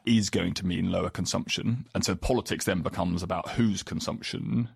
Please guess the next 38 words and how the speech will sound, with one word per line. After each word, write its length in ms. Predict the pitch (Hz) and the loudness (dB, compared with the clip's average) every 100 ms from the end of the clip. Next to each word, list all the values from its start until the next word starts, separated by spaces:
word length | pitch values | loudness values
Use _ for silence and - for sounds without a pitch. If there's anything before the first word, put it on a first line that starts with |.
| _ - - - - - | _ -20 -20 -20 -18 -16
falls. 340 | - 110 - | 0 0 0
And 360 | 120 120 143 123 | 4 4 4 0
if 60 | 113 | 0
we 100 | - | 0
hadn't 260 | 180 143 | 0 0
been 160 | 104 98 | 0 0
historically 480 | 110 117 101 - 104 | 2 2 2 2 2
living 360 | 95 95 95 | 4 2 2
with 100 | 92 | 2
such 240 | - - 101 | 0 0 0
a 40 | |
large 200 | 85 87 | 0 0
current 180 | 98 90 | -2 -2
account 240 | 90 85 | -2 -2
deficit, 340 | 101 - 123 - | 0 0 0 4
maybe 320 | 110 104 101 | 2 2 -4
more 300 | 101 104 92 | -2 -2 -4
of 100 | 95 | 0
the 200 | 95 92 - _ | 2 2 -2 _
weight 340 | 101 98 101 - | -2 0 0 0
could 160 | 113 | 0
have 80 | 101 | 2
been 140 | 101 | 0
taken 420 | 98 104 - 104 95 | 0 -2 -2 -2 0
by 220 | 98 98 | 0 2
borrowing 240 | 104 107 | 2 2
from 100 | 104 | 2
abroad, 300 | 104 117 117 | 2 2 2
but 80 | - | 0
I 60 | 95 | 0
don't 100 | 101 | 0
think 140 | 92 | 0
Britain 180 | 92 90 | -2 -2
is 100 | 90 | -4
in 120 | 90 | -2
that 180 | 87 - | -4 -6
position 320 | 87 - - | -8 -8 -8
today. 320 | - 82 - | -8 -8 -10